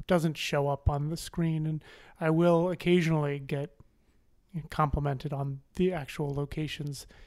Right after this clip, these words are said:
in a film or T V show that I've worked on. Now, that's, people are biased 'cause they know they're talking to someone who worked on finding the locations, but that part actually does show up on the screen, and a lot of what we do,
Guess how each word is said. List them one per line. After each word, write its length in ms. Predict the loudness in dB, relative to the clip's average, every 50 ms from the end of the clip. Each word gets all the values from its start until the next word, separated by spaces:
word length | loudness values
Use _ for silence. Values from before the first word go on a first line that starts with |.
| -20 -12 -8
in 140 | -6 -6 -6
a 60 | -6
film 400 | -8 -6 -4 -4 -4 -4 -6 -6
or 100 | -8 -10
T 220 | -8 -6 -6 -4
V 140 | -2 -2 -4
show 220 | -4 -4 -6 -6 -4
that 100 | -4 -6
I've 180 | -6 -8 -10 -14 _ _ -6
worked 360 | -2 0 0 0 0 -2 -4 -6
on. 120 | -6 -4
Now, 200 | -4 -4 -6 -8 _ -20 -20 _ _ _ -8
that's, 320 | -8 -8 -8 -10 -18 -18 -20 -20 -20 -20 -20 -6 0
people 260 | 0 0 2 0 -2
are 80 | -4 -2
biased 400 | -2 -2 -2 -2 -2 -6 -8 -8
'cause 140 | -8 -6 -4
they 140 | -4 -4
know 160 | -4 -4 -4 -4
they're 120 | -6 -6
talking 320 | -6 -6 -6 -4 -2 -4
to 80 | -4 -4
someone 300 | -4 -6 -6 -4 -4 -4
who 160 | -4 -4 -6
worked 400 | -6 -4 -4 -6 -6 -8 -12 -20 -20 -20 -20 _ -20 -20 _ _ _ -6
on 100 | -6 -6
finding 360 | -4 -4 -4 -4 -4 -4 -6
the 60 | -8 -8
locations, 600 | -6 -8 -6 -4 -2 -4 -4 -4 -4 -6 -6 -2
but 300 | 2 4 4 4 4 2 -4 -14 -20 -20 -20 -6 0
that 200 | 2 2 2 4
part 160 | 2 4 4
actually 280 | 4 2 2 0 -2 0
does 200 | 2 2 2 2
show 220 | 2 0 0 2
up 80 | 2 0
on 100 | 0 -2
the 80 | -2 -4
screen, 360 | -6 -4 -2 0 0 0 0
and 100 | 0 -2
a 40 | -2
lot 200 | 0 0 0 2
of 80 | 2
what 140 | 2 2 2
we 100 | 2 2
do, 300 | 4 4 4 4 4 2